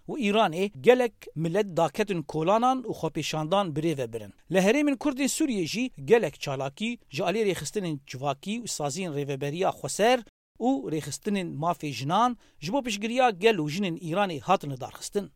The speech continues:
Hêjaya gotinê ye got ev yekem car e Encumana Niştimaniya Kurdî li Sûriye N K S ji bo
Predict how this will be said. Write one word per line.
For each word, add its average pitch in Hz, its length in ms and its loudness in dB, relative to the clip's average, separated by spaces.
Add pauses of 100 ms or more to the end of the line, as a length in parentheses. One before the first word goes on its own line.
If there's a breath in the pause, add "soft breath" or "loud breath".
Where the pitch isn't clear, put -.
(180)
Hêjaya 160 300 0
gotinê 185 460 -4
ye 180 40 -2
got 180 260 -2
ev 165 140 -2
yekem 175 400 -2
car 202 260 4
e 233 260 2
Encumana 196 420 -2
Niştimaniya 156 600 -4
Kurdî 135 460 -10
li 123 60 -14
Sûriye 147 360 -8 (140)
N 247 120 0
K 208 140 -2
S 247 260 2 (100)
ji 151 200 -6
bo 247 240 6